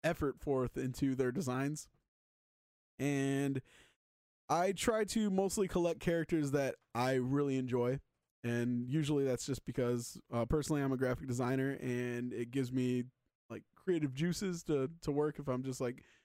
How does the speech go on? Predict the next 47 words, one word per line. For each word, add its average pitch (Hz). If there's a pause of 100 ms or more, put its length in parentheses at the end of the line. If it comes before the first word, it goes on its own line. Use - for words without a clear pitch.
(220)
sitting 208
down 165
somewhere, 156
I 143
can 143
see 151
a 143
bunch 135
of 127
shit -
that 120
I 120
like 120
and 117 (640)
makes 123
me 131
start 127
thinking 131
about 120
things. 123 (500)
But, 160
um, 151 (1300)
even 170
recently, 160
I, 123
I've 127
been 143
seeing, 147
like, 131 (260)
characters 143
that 143
I'm 131
like, 123
"Oh 214
man, 208
that's 185
cool," 208
but 151
then 147
I'm 131
like, 117
"That's 120
a, 131 (760)
eh, 127 (120)
that's 139
a 123
shit -